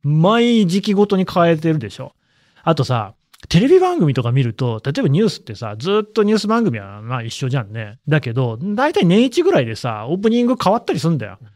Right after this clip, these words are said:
フランスとかってさ、もう三十年ずっと一緒とかなんだよね。よく考えてほしいんだよ。別にオープニングをさ、どういうさ、テーマ音楽でさ、どういうシージーにしようがさ、一緒じゃん。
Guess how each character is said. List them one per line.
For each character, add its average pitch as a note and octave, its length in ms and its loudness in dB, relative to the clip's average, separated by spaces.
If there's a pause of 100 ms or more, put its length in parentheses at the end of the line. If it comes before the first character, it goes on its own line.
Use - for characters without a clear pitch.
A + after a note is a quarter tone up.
(540)
フ - 200 2
ラ C4 140 4
ン C#4+ 60 2
ス - 80 -6
と D#4+ 100 -4
か C3+ 100 0
っ B2 40 -4
て - 80 -10
さ、 A2 320 -6
も B2+ 60 -2
う - 20 0
三 F3+ 300 2
十 C#4 180 2
年 B3+ 160 4
ず D3 200 0
っ - 20 -14
と - 160 -2
一 A#3 60 0
緒 G#3+ 180 0
と G#3+ 80 -8
か C3+ 100 -2
な G2+ 60 -12
ん G2 80 -20
だ G2 80 -20
よ G#2 60 -18
ね。 F#3+ 200 -10 (380)
よ C#4 160 0
く E3 100 -4
考 G#3 320 0
え D3+ 40 6
て A#2+ 60 -2
ほ G#2 80 -4
し G#2+ 100 -8
い - 20 -12
ん F#2+ 40 -16
だ G2+ 60 -16
よ。 G#2+ 80 -12
別 D#3 280 0
に D#3 260 0
オ A3+ 100 2
ー C4+ 60 -2
プ D4 100 -4
ニ C#4 160 -2
ン C4+ 60 -2
グ C4 120 -2
を B3+ 80 0
さ、 - 200 -2
ど F3 220 0
う G#3 60 4
い C#3+ 60 2
う A#2 120 -2
さ、 A2 320 -4
テ D#3 80 0
ー D#3 100 2
マ D3+ 80 2
音 D#3+ 100 2
楽 A#2+ 220 -4
で G#2+ 100 -10
さ、 A2+ 160 -8
ど B2+ 140 0
う F#3 60 4
い - 20 2
う C3+ 40 0
シ C3 140 -4
ー B2 60 -2
ジ B2 80 -4
ー A#2 40 -6
に G#2+ 60 -8
し - 140 -14
よ G#2+ 80 -10
う - 20 -14
が G2+ 100 -14
さ、 G2 300 -14 (180)
一 B2 140 -4
緒 G3 220 -4
じ E3+ 80 0
ゃ - 20 0
ん。 F#2+ 80 -18